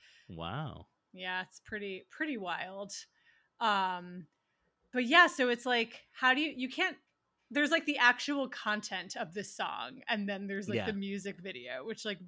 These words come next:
Speaker 2: both
Speaker 1: Yeah.
Speaker 2: are things we must discuss. But, um,
Speaker 1: It's true, uh, that's a good way of thinking about it. Uh, like, I was struggling to think about,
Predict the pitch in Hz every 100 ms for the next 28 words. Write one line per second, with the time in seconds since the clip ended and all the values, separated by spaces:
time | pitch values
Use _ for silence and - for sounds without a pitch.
0 | 196 202 185 202 214 202 196 185 196 170
1 | - - - - - - 208 202 196 190
2 | - 190 190 - - 202 - 185 - -
3 | - - - - - - - 202 - 208
4 | 190 185 180 - 185 190 196 190 _ _
5 | - 175 - 214 170 175 185 196 170 165
6 | 151 127 143 120 92 85 85 78 80 -
7 | 123 123 131 135 143 131 - 147 135 131
8 | 127 110 113 - 110 110 104 95 95